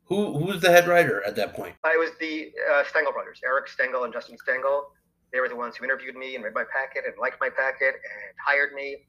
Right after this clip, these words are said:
Speaker 2: Yes, they turned me down the first two times, but they also hired me the third time. So I, I,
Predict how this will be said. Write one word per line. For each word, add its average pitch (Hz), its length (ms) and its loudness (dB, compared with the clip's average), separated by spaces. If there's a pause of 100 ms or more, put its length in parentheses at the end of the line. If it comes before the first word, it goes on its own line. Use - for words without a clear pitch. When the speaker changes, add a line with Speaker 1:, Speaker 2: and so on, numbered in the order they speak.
(440)
Speaker 2:
Yes, 151 240 2
they 151 120 2
turned 143 200 -2
me 143 60 -4
down 131 180 0
the 135 80 -2
first 135 240 -4
two 147 100 -12
times, 127 420 -6
but 139 140 -8
they 123 60 -4
also 127 240 -4
hired 123 220 0
me 123 60 -14
the 117 100 -8
third 120 260 -6
time. 123 220 -4
So 120 140 -6
I, 113 40 -2
I, 120 160 -2